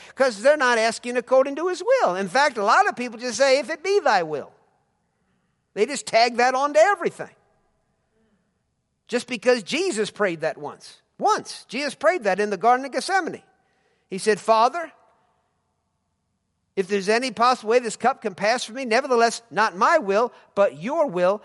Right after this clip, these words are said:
be done." He was uncertain about the will of God. That's why he prayed it three times. He was seeking the Father about it. And how many people know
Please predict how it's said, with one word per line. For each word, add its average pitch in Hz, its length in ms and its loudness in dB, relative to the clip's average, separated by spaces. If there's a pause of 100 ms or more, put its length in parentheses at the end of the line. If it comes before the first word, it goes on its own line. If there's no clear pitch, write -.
(160)
be 262 140 -6
done." 370 360 -4 (1400)
He 175 120 -12
was 175 140 -8
uncertain 202 500 -2
about 233 300 2
the 247 80 -2
will 269 220 4
of 233 100 -6
God. 339 340 0 (140)
That's 185 260 -2
why 202 180 2
he 226 120 -4
prayed 269 320 -2
it 151 120 -12
three 135 180 -12
times. - 460 -20 (580)
He 135 100 -14
was 156 140 -14
seeking 190 460 -8
the 190 80 -10
Father 202 460 0 (220)
about 180 420 2
it. - 260 -12 (280)
And 131 80 -14
how 208 80 0
many 254 120 -2
people 254 160 -4
know 254 340 0